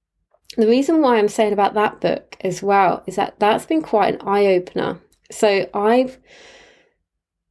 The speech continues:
I've grown up in a world where, um, this is where I say men have played their part,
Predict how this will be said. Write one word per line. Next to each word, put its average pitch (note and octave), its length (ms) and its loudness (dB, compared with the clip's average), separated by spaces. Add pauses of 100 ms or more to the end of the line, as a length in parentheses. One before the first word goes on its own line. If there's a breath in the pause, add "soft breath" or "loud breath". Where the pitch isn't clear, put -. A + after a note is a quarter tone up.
(500 loud breath)
I've C4 180 0
grown D#4 260 4
up C4 240 0
in G#3+ 100 4
a G#3 80 2
world G3+ 520 2
where, F#3+ 720 -2 (520)
um, G3 360 -2
this A3 180 -2
is C4 120 -8
where A3 140 4
I G#3 60 2
say G3+ 200 -2
men F#3 200 0
have E3+ 100 -4
played E3 200 -4
their D#3+ 140 -6
part, - 540 -10